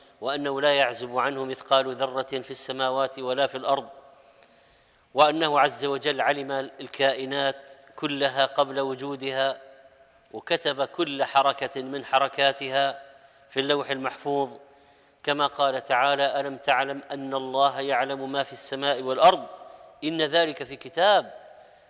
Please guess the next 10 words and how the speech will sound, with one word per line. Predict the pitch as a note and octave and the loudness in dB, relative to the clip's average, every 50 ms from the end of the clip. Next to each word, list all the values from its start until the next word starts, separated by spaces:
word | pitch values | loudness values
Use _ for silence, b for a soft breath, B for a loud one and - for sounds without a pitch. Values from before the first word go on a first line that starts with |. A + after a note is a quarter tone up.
| B _ D3+ | B _ -2
إن | D#3 D#3+ D#3 D3 | 0 2 2 2
ذلك | C3+ B2+ D3+ D#3+ D3+ C#3 C3 - - | 2 4 4 2 2 2 -2 0 2
على | B2+ A#2 B2+ B2+ | 4 4 4 2
الله | B2+ A#2+ B2 C#3 C#3+ D3 D3+ E3+ F#3+ A3 A3 - - - - - - - - | 0 0 2 4 4 4 2 0 -4 -6 -6 -10 -18 -20 -20 -20 -20 -8 -4
يسير". | B2 C3+ - - C#3+ B2 G#2 - - - - _ _ _ _ _ _ _ b b b b b b b b b b b b b _ | -2 -2 0 0 -2 -2 -4 -6 -10 -18 -20 _ _ _ _ _ _ _ b b b b b b b b b b b b b _
طيب، | E3 D3 C3 A#2 G#2 - - - - | 4 4 4 4 0 -8 -4 2 2
أمس | G3 A3 A3 - - D3+ | 2 2 2 -4 -6 -4
ذكرنا | D3 D3+ - - G3 F#3 E3+ D3+ C#3 D3 D#3+ F3 F3+ - - - - - - - _ _ _ _ _ _ _ _ _ _ _ _ _ _ _ _ _ _ _ _ _ _ _ _ _ _ _ _ _ _ _ _ | -4 -4 2 4 4 4 4 0 -2 -2 0 0 -2 -4 -8 -16 -20 -20 -20 -20 _ _ _ _ _ _ _ _ _ _ _ _ _ _ _ _ _ _ _ _ _ _ _ _ _ _ _ _ _ _ _ _
للوح | C#3 C#3+ D3 D3+ F3 F#3+ F#3 - - | -6 -4 0 2 2 2 2 2 0
المحفوظ | D3+ D3 D3 C#3 - - - E3 F3 F#3+ G#3 A#3+ A#3 | -2 -2 -2 -4 -4 -6 -2 0 2 2 2 2 0